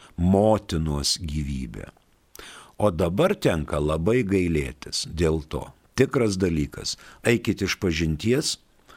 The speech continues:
kad nuimtų jums ekskomuniką. Gailėkitės ir eikit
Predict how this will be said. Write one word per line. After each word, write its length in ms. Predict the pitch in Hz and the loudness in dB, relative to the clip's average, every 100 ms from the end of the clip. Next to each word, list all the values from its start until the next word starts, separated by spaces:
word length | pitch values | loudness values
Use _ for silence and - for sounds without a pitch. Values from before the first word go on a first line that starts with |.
| - | -4
kad 160 | 104 98 | -2 0
nuimtų 640 | 98 90 101 127 131 127 - _ 80 | 2 4 2 0 -2 -4 -6 _ -4
jums 460 | 78 82 92 - - _ 78 | 0 0 -2 -4 -10 _ -6
ekskomuniką. 1000 | 82 - - 78 71 67 64 - 67 - - - - - - - - _ | -4 -6 -4 -4 -4 -4 -6 -10 -12 -14 -16 -18 -18 -20 -20 -20 -20 _
Gailėkitės 880 | 87 110 104 95 107 104 127 - - 101 | 2 4 4 4 2 0 -2 -2 0 0
ir 80 | 95 - | -2 2
eikit 480 | 104 113 - 117 | 2 2 -2 -6